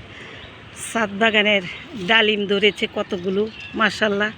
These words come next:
এই যে একটা, তারপর এই যে একটা, দুইটা, তারপর এই যে একটা, তিনটা, চারটা,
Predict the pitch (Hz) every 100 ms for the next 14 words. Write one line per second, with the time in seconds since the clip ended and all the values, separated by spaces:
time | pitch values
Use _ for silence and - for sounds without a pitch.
0 | - - 220 226 254 - 233 247 254 -
1 | - - - - - - - - - 240
2 | 202 - 214 202 202 185 165 - - -
3 | 226 220 196 208 185 - 226 226 208 190
4 | 196 214 - 208 214 - - - - -
5 | - - - - - - 202 185 - 214
6 | 220 208 190 - - - - - - -
7 | - - - 247 208 226 208 - 214 -
8 | 226 202 - 226 214 - 208 - - 208